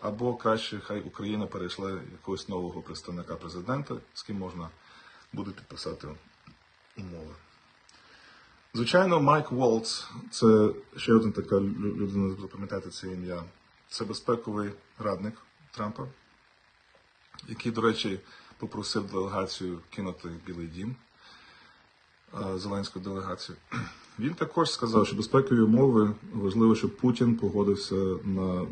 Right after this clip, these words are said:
миротворчих, е, військових з Європи. Це одна з таких речей. Але, звичайно, це ще не є угода, це домовляється. Ех, бачите, З-, Зеленського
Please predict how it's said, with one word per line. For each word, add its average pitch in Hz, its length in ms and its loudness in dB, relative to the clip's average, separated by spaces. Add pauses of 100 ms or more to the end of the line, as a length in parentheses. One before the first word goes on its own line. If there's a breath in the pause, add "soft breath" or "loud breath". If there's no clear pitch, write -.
миротворчих, 101 800 -2
е, - 1000 -16 (800)
військових 98 640 2
з 107 100 -6
Європи. 92 380 -2 (440)
Це - 160 -8 (300)
одна 92 240 -10
з - 40 -16
таких - 280 -20
речей. 90 300 -10
Але, 95 160 -6
звичайно, 110 460 -4
це 101 220 -6
ще 98 200 -10
не 95 120 -8
є 95 80 -4
угода, 95 260 -6
це 90 140 -12
домовляється. 87 640 -10 (2250 soft breath)
Ех, 160 440 -2
бачите, 123 360 0
З-, 113 240 -6
Зеленського 123 880 0